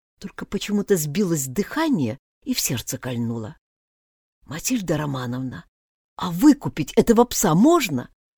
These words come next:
Он из-под лобья глянул на свою спутницу. «Этот, э, его продаст?»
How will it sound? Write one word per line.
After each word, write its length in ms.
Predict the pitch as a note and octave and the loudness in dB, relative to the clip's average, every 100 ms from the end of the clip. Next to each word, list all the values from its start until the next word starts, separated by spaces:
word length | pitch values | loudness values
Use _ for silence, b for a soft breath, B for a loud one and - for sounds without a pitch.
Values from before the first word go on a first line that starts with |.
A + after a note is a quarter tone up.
| _ _ _ | _ _ _
Он 180 | A#3 A#3+ | 6 6
из-под 340 | G3 - C#3+ D3 | 6 0 0 4
лобья 320 | C4 B3 C4 | 4 4 0
глянул 380 | C#3 D#3+ F#3 F#3 | 2 2 0 -2
на 100 | D#3 | -6
свою 280 | C#3+ D3 | -4 -4
спутницу. 720 | D#3+ - A#2+ - G2 - - - _ _ _ _ _ _ _ _ _ | -4 -8 -10 -10 -14 -14 -16 -18 _ _ _ _ _ _ _ _ _
«Этот, 560 | G#3 G3+ - B2+ - - | -4 -4 -2 -2 -2 -4
э, 280 | B2+ B2+ B2+ | -2 0 -2
его 440 | B2+ C3 D#3 F#3 | -4 -4 -2 0
продаст?» 720 | - G3 F3 C4+ E4+ - - | 2 0 4 2 2 -4 -10